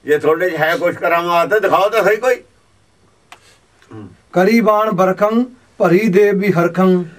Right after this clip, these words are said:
Speaker 1: ਦੇਵੀ ਨੇ ਹਰਖ 'ਚ ਆ ਕੇ, ਹਰਸ਼, ਹਰਸ਼ 'ਚ ਆ ਕੇ, ਖੁਸ਼ੀ 'ਚ ਆ ਕੇ ਉਹਨਾਂ ਦੇ ਬਾਣ ਵਰਖਾ ਕੀਤੀ, ਭਲਾ ਕਰਨ ਵਾਸਤੇ, ਭਲਾ ਕਰਨ ਵਾਸਤੇ।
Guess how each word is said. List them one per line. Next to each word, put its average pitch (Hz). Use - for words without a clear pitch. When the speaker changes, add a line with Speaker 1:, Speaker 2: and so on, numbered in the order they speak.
Speaker 1:
ਦੇਵੀ 226
ਨੇ 262
ਹਰਖ 214
'ਚ 208
ਆ 202
ਕੇ, 127
ਹਰਸ਼, 180
ਹਰਸ਼ 160
'ਚ 202
ਆ 147
ਕੇ, -
ਖੁਸ਼ੀ 208
'ਚ -
ਆ -
ਕੇ -
ਉਹਨਾਂ -
ਦੇ 226
ਬਾਣ 185
ਵਰਖਾ 147
ਕੀਤੀ, -
ਭਲਾ 220
ਕਰਨ 226
ਵਾਸਤੇ, 220
ਭਲਾ 175
ਕਰਨ 156
ਵਾਸਤੇ। 117